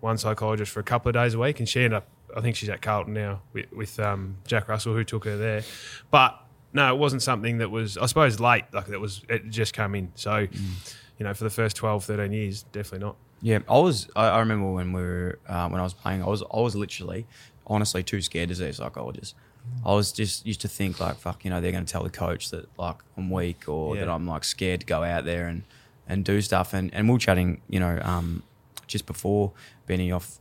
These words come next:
Speaker 2: off mic about, I didn't realise, like, I was probably struggling with performance anxiety while I was playing footy 'cause I just never said anything about it.
Speaker 1: Mm.
Speaker 2: And it wasn't until, like, I finished and I was, like, open and had a talk and I was like, "Fuck, that was actually, I wish I just got some help 'cause it probably would have helped
Speaker 1: Mm.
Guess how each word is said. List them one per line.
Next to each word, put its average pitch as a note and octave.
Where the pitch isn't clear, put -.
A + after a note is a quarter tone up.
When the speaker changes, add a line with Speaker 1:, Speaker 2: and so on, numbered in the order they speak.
Speaker 2:
off -
mic F#2+
about, F2
I A#2
didn't C#3
realise, A2+
like, G2+
I F#2+
was F#2+
probably G2
struggling G2
with F2
performance G2
anxiety F#2
while G2
I F#2+
was F#2+
playing F#2+
footy C#3
'cause D3
I A2
just F#2+
never G#2
said F#2+
anything F#2+
about F2+
it. G#3
Speaker 1:
Mm. G#2
Speaker 2:
And G#2
it -
wasn't D#3
until, D3
like, A2
I G#2
finished A2
and G2
I F#2+
was, F#2+
like, G2
open G#2
and G2
had G2
a F#2+
talk A2+
and A2
I -
was G2+
like, -
"Fuck, D3
that D3
was C#4+
actually, -
I C3
wish E3
I G#3
just D3
got G2+
some G2+
help F#2
'cause -
it -
probably C3+
would B2+
have -
helped G2+
Speaker 1:
Mm. F#2+